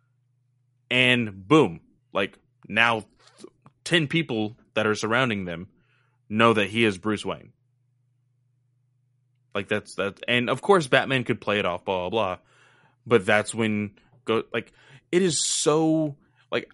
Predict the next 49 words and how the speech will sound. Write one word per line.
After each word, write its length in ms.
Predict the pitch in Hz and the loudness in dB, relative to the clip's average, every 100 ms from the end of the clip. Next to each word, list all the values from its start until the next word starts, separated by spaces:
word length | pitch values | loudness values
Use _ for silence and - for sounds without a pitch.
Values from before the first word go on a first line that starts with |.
| - | -8
'cause 180 | - 170 | -2 0
I'm 120 | 196 | 0
tired, 360 | 165 - 190 - | -2 -4 -4 -2
I'm 140 | 180 170 | -2 -2
kind 240 | 220 277 | -4 -4
of 80 | 254 | -4
tired 320 | 180 277 330 | -6 -4 -2
of 60 | 170 | -2
the 80 | |
back 220 | 123 110 110 | 0 0 -2
and 120 | 98 | -10
forth. 220 | 78 65 | -8 -8
You 80 | 135 | 0
know, 80 | 156 | 0
I 140 | 147 | 2
saw 200 | 185 226 | 2 0
on 120 | 220 175 | 0 -2
Twitter 260 | 175 175 | 0 0
the 140 | 139 120 | 2 0
other 120 | 110 | 0
day 300 | 95 90 82 _ _ - | -2 -4 -8 _ _ -2
that 160 | 117 | -2
said, 300 | - 123 107 - - | 2 0 0 -4 2
"Oh, 400 | 143 120 92 82 _ _ _ - | 4 4 2 -8 _ _ _ 0
don't 220 | 147 151 | 0 0
you 60 | 170 | -6
just 200 | 170 - | -6 -4
hate 200 | 110 123 | -4 -2
it 140 | - | -2
when 160 | 127 113 | -4 -4
a 60 | |
villain 420 | 98 107 113 117 113 | -2 -4 -4 -4 -6
is 160 | 113 - | -10 -10
evil 340 | 104 104 110 | -10 -8 -8
just 240 | 101 101 - | -8 -8 -10
to 60 | 107 | -10
be 240 | 101 - | -10 -12
evil?" 340 | 92 110 147 - _ _ - | -12 -10 -10 -12 _ _ -12
And 80 | 165 | -6
I'm 60 | |
like, 180 | 175 - _ _ | -4 -6 _ _
"When's 320 | 120 208 233 | -4 -2 -2
the 80 | 214 | -4
last 380 | 165 131 156 - | -4 -4 -6 -8
time 180 | 175 170 | -6 -6
we 100 | 151 | -6
even 320 | 160 135 104 | -6 -6 -6
saw 380 | - - 101 143 | -8 -4 -2 -2
that?" 220 | 110 80 | -6 -20